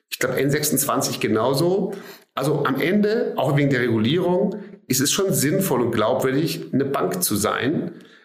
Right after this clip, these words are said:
Und an der, der musst du auch vertrauen. Bloß, wenn du jetzt dein, keine Ahnung, wenn du dein Auto kaufst und finanzierst bei Volkswagen, ist dir doch völlig egal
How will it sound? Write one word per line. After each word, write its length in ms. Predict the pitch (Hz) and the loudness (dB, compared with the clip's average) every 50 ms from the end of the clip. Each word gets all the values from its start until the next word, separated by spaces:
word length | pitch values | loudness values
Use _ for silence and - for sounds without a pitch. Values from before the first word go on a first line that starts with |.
| _ _ | _ _
Und 320 | _ - 147 147 143 - - | _ -2 0 0 0 0 -2
an 100 | 127 127 | 0 0
der, 440 | 131 135 135 135 135 135 - - - | 0 0 0 0 -2 -4 -6 -8 -6
der 160 | - 135 131 | -4 -2 0
musst 160 | 139 143 - | 0 0 0
du 40 | - | 0
auch 100 | - - | 0 0
vertrauen. 480 | - 120 117 - - 160 165 143 117 | -2 -2 -2 -2 0 0 0 0 2
Bloß, 340 | 107 123 127 123 - - - - - - _ | 2 2 0 0 -2 -4 -6 -10 -16 -14 _
wenn 240 | - 120 127 127 113 | -2 0 0 2 2
du 160 | - 170 190 | 2 2 4
jetzt 580 | 208 196 190 190 190 - - - - - - - | 2 2 2 0 -2 -2 -4 -4 -10 -8 -4 -2
dein, 920 | 131 127 131 135 131 131 131 131 131 135 135 135 139 - - - - _ _ - - | 0 0 2 2 2 2 2 2 2 2 2 0 -4 -6 -10 -18 -20 _ _ -20 -10
keine 220 | - - 101 113 110 | -6 -2 -2 0 0
Ahnung, 340 | 98 117 147 139 - - - | 0 0 0 0 0 0 -2
wenn 100 | - - | -2 -2
du 80 | 117 143 | 0 0
dein 180 | 165 160 - - | 0 0 0 0
Auto 260 | 156 185 202 - - | 0 0 0 0 -2
kaufst 600 | 165 - - - - - - - - - - _ _ _ _ _ _ | -2 -2 -2 -2 -2 -2 -4 -4 -6 -8 -14 _ _ _ _ _ _
und 160 | - 127 127 123 | -2 0 0 0
finanzierst 1040 | - 143 123 117 110 110 110 - - 139 127 113 135 170 - - - - - - - _ _ _ _ _ _ _ _ | 0 0 2 2 2 0 0 0 0 0 0 0 0 0 -2 -2 -4 -6 -8 -8 -14 _ _ _ _ _ _ _ _
bei 120 | 120 127 | -6 -4
Volkswagen, 920 | 127 127 139 139 147 139 - - 107 98 98 104 131 156 180 208 - - - - _ _ _ _ _ _ _ _ _ | -2 0 0 0 0 0 0 0 0 0 2 2 0 0 0 -2 -4 -10 -14 -20 _ _ _ _ _ _ _ _ _
ist 160 | - - - | -4 -2 0
dir 80 | 160 156 | 0 0
doch 120 | 151 - | 0 0
völlig 600 | - 165 - - - 180 196 180 - - - - | -2 -2 -2 -2 0 0 0 0 0 -2 -2 -2
egal 720 | 120 110 104 113 113 101 87 - - - - 151 - - | -2 0 0 0 0 0 0 0 0 -2 -4 -6 -8 -12